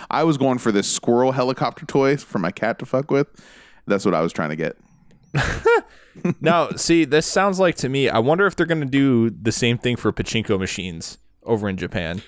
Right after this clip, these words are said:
Speaker 1: I think this is, yeah, this is definitely going to be, uh, a theme here. I think where they're gonna live stream and let you play from your phone. It's kinda sad though. Like, usually you go out to a carnival and play. Now they're just putting it in your hand.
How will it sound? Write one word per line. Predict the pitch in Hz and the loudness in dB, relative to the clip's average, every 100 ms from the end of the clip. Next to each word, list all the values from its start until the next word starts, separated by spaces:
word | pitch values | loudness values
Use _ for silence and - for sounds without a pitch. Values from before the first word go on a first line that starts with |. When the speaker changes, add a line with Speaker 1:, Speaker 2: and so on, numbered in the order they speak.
| - - _ | -18 -20 _
Speaker 1:
I | 104 | -6
think | 131 165 120 | -2 -2 0
this | 113 113 | 0 0
is, | 101 101 | 0 0
yeah, | 95 | 0
this | 85 101 - | 0 -2 -2
is | |
definitely | 104 101 - 98 | -2 -2 0 0
going | 90 92 90 | 2 0 0
to | 85 | 0
be, | 87 82 78 76 - - - | 0 0 -2 -6 -14 -20 -8
uh, | 73 73 | -4 -2
a | - | -4
theme | - 98 90 | -4 -4 -2
here. | 87 76 | -2 -2
I | |
think | 85 | -2
where | 80 | -2
they're | 85 82 | -2 0
gonna | 80 | -2
live | 80 82 90 | -2 -2 -6
stream | - 90 | -4 -2
and | 87 | -2
let | - | -4
you | 87 | -6
play | - 82 | -2 -2
from | - 76 | -2 -8
your | 78 | -8
phone. | - 73 69 | -4 -4 -2
It's | - | -4
kinda | 220 240 | -2 0
sad | 190 175 165 | 0 0 2
though. | 135 | 2
Like, | 139 | 2
usually | 156 156 160 | 2 4 2
you | 123 | 2
go | 127 123 | 2 2
out | 123 | 0
to | 139 | 0
a | |
carnival | 123 123 120 123 | 0 0 0 0
and | 110 | 0
play. | 117 117 | 0 0
Now | 107 | 0
they're | 110 | 0
just | 104 - | -2 -2
putting | 104 92 | -2 0
it | |
in | 98 | 0
your | 95 | 2
hand. | 98 90 98 | 2 0 -2